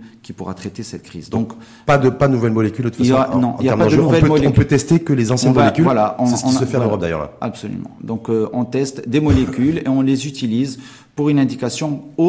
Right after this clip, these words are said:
Speaker 1: une indication initiale.
Speaker 2: On va, on, on va y aller parce qu'effectivement, il y a, il y a tout, tout, tout, tout,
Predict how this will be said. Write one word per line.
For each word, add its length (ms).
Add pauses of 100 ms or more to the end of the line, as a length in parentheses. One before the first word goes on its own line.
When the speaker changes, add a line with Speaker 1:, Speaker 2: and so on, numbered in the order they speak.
(500)
Speaker 1:
une 460
indication 680 (340)
initiale. 580
Speaker 2:
On 100
va, 160
on, 20 (220)
on 20
va 100
y 40
aller 100
parce 120
qu'effectivement, 340
il 60
y 20
a, 100
il 80
y 80
a 60
tout, 140
tout, 180
tout, 240
tout, 140